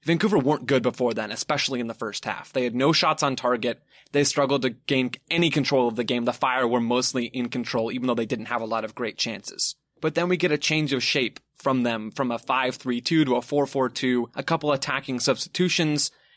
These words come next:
And then after that delay, midway through the second half, the Whitecaps come out with some much more intense defensive pressure, almost like a,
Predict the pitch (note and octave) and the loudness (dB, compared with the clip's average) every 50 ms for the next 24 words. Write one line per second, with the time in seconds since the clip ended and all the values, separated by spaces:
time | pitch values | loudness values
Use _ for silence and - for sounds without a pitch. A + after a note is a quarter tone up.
0 | _ - C#3+ C#3 C3 B2 B2 - C3+ C#3 D3+ D#3+ - F3+ E3+ D#3 D3 C#3 - C#3+ | _ -2 0 0 0 0 0 0 0 0 0 0 0 0 0 0 0 0 -2 -2
1 | B2+ B2 C3 C3+ C3 A#2+ A2+ A2+ - C3 C#3 C#3+ D3 D3+ C#3+ D3+ C3+ C#3 C3+ - | 0 0 2 2 2 2 0 -2 -2 0 0 2 2 2 0 0 -2 0 0 0
2 | C#3 C3+ C3 B2+ B2+ B2 - - A#2+ B2 C3+ C3+ - D#3+ C#3 C3+ - - - C3 | 0 -2 -4 -4 -4 -4 -2 -2 0 2 0 2 0 -2 -4 -4 -4 -6 -4 -2
3 | B2 B2 B2 - - B2+ B2 C3 C3 - C#3 A#2+ A#2 A#2+ C3 C3+ - - D3 C#3+ | 0 0 -2 -2 -4 -6 -4 -2 0 0 0 0 2 0 0 0 0 0 0 2
4 | C#3 B2 A#2+ - C3 B2+ B2 - - - B2+ - - B2+ B2 - C3 A#2+ - - | 2 0 -2 -2 -4 -2 -2 -2 -2 -2 -2 -2 -2 -2 -2 -2 -4 -4 -2 -2
5 | B2+ A#2 - - B2+ A#2+ A#2 - _ _ _ - - F#3 G3 A3+ G3+ - G#3 G3 | -2 0 0 -2 -2 -4 -4 -6 _ _ _ 0 0 2 4 4 4 4 4 4
6 | - E3 C#3 C3 | 4 2 2 2